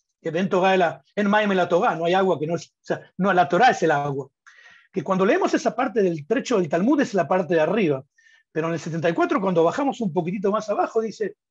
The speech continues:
sí, todo lo que dije que podés no respetar, volviendo al Rebbe de Tzanz,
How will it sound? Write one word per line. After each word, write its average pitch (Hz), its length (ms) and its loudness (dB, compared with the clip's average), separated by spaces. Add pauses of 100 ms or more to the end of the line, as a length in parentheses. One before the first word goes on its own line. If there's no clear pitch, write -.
sí, 233 200 -2
todo 285 160 0
lo 254 180 0
que 190 100 0
dije 247 220 0
que 151 120 -6
podés 165 280 0
no 190 180 -2
respetar, 240 580 -2 (260)
volviendo 180 440 0
al 165 60 2
Rebbe 185 240 2
de 151 120 2
Tzanz, 294 380 -2